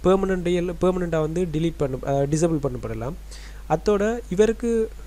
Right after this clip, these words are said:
இவர் ஃபண்டில் காணப்படுற இந்த குறிப்பிட்ட பேலன்ஸில் காணப்படுற பேமெண்ட்டும் வந்து அட்வர்டைஸருக்கு வந்து திரும்பியுமே refund பண்ணப்படலாம் என்றது தான் இந்த multiple invalid கிளிக்ஸால வர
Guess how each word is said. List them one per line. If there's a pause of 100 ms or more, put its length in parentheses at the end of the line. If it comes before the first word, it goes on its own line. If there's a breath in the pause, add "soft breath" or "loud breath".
(160)
இவர்
ஃபண்டில்
காணப்படுற (380 loud breath)
இந்த (100)
குறிப்பிட்ட
பேலன்ஸில்
காணப்படுற (120)
பேமெண்ட்டும்
வந்து (320 loud breath)
அட்வர்டைஸருக்கு (520 loud breath)
வந்து (100)
திரும்பியுமே
refund
பண்ணப்படலாம் (560 loud breath)
என்றது
தான்
இந்த
multiple (360)
invalid
கிளிக்ஸால
வர